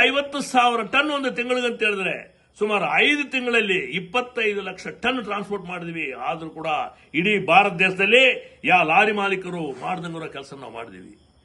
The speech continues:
ಕೊರೋನಾ ಟೈಮಲ್ಲಿ ನಾವು ಹಣ ತಗೊಂಡಿಲ್ಲ, ಮೂರು ತಿಂಗಳು ಬಿಟ್ಟು ಕೊಟ್ರಿ,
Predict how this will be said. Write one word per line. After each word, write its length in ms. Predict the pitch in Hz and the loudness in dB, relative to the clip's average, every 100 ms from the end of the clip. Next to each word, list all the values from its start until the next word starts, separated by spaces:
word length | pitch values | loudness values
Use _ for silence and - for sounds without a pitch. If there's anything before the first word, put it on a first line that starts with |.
| _ _ - _ | _ _ -20 _
ಕೊರೋನಾ 320 | 214 277 302 294 | 6 8 10 8
ಟೈಮಲ್ಲಿ 340 | 285 285 294 | 6 0 2
ನಾವು 160 | 277 240 | 2 4
ಹಣ 140 | 254 | 2
ತಗೊಂಡಿಲ್ಲ, 440 | 277 285 294 302 294 254 - - _ _ 131 | 4 2 2 4 6 6 4 -6 _ _ -10
ಮೂರು 220 | 175 190 | -6 -6
ತಿಂಗಳು 200 | 180 175 | -6 -6
ಬಿಟ್ಟು 200 | 165 160 | -8 -8
ಕೊಟ್ರಿ, 480 | 165 156 143 127 | -10 -10 -10 -10